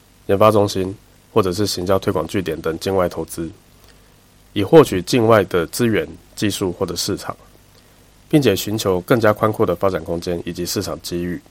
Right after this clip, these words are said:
然而，随着企业在境外逐渐开展业务，并且产生了经营利润，跨境所得税的抵免问题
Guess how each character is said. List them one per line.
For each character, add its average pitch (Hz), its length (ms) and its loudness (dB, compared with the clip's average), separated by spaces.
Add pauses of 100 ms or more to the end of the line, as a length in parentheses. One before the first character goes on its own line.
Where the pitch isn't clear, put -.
(1080)
然 117 120 4
而， 110 240 8
随 107 200 -2
着 107 120 4
企 95 200 -2
业 110 120 4
在 110 160 6
境 107 220 0
外 104 160 6
逐 92 160 -4
渐 107 180 0
开 104 160 -4
展 92 220 -4
业 95 140 -2
务， 90 200 -4 (380)
并 127 100 -2
且 98 160 -4
产 87 200 -4
生 107 120 -2
了 98 80 0
经 98 200 -4
营 87 120 -6
利 92 100 -4
润， 85 200 -6 (920)
跨 170 140 6
境 165 140 8
所 104 140 0
得 101 100 -2
税 127 140 0
的 101 100 2
抵 101 160 -4
免 90 160 0
问 98 140 0
题 78 240 -10